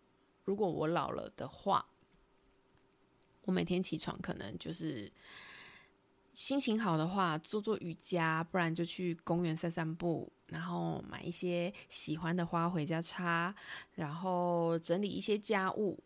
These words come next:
想看书就看书，想追剧就追剧，然后试着煮饭给自己吃。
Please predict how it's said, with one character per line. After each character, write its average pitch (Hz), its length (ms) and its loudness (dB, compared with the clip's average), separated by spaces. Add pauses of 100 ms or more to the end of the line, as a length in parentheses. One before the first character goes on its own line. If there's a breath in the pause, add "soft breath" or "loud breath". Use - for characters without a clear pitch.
(100)
想 - 200 -10
看 214 160 -4
书 226 140 -6
就 220 120 -4
看 220 280 -4
书， 202 180 -4
想 160 200 -4
追 180 180 -2
剧 196 160 -6
就 180 160 -4
追 165 300 -2
剧， - 340 -6 (320 loud breath)
然 156 120 -4
后 185 360 0
试 196 240 2
着 170 180 4
煮 156 220 -8
饭 170 220 0
给 - 160 -10
自 - 200 -10
己 - 220 -8
吃。 185 760 4